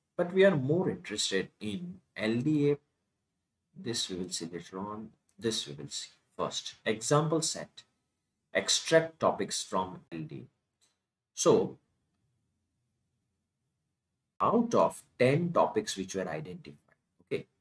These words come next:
see here only nine is there because zero is also, it, it, it considers zero also, also as one of the topics. So nine plus one, ten topics.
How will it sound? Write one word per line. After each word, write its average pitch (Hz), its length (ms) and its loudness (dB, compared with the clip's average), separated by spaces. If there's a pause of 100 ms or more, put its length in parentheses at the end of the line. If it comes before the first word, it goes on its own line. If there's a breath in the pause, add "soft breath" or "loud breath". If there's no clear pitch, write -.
(640)
see 98 180 -4
here 113 240 2
only 131 220 2
nine 113 320 -2
is 107 160 -4
there 101 180 -4
because 110 380 -2
zero 113 220 0
is 117 120 0
also, 107 280 2
it, 98 120 -4
it, 101 360 -4 (260)
it - 180 -12
considers 113 440 0
zero 110 240 2
also, 110 340 2
also 104 340 0
as 95 80 -6
one 92 140 -6
of 87 80 -12
the 82 80 -18
topics. - 380 -12
So 98 80 -4
nine 104 380 -4
plus 98 240 -6
one, 113 280 -6 (200)
ten 101 240 -6
topics. - 500 -20